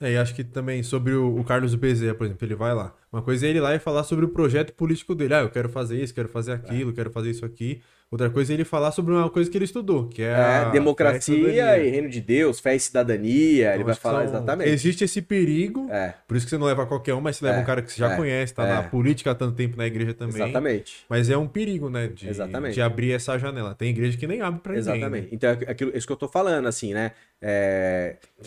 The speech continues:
Speaker 2: os nomes, por exemplo, que eu trouxe que tão envolvidos com política até hoje, que no caso o Vini, que tinha se candidatado, mas não tava em período eleitoral, no caso o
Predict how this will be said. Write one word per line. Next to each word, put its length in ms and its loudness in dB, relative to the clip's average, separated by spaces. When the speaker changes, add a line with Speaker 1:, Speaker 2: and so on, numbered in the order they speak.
Speaker 2:
os 180 -4
nomes, 440 4
por 120 -2
exemplo, 220 -2
que 100 -6
eu 60 -2
trouxe 300 -2
que 100 -12
tão 300 2
envolvidos 500 -2
com 160 -8
política 400 -4
até 140 -2
hoje, 160 2
que 60 -10
no 60 -2
caso 280 2
o 20 -12
Vini, 320 0
que 100 -12
tinha 160 -4
se 140 -8
candidatado, 840 2
mas 160 0
não 120 0
tava 300 2
em 40 -6
período 440 -2
eleitoral, 640 2
no 120 -2
caso 340 0
o 40 -4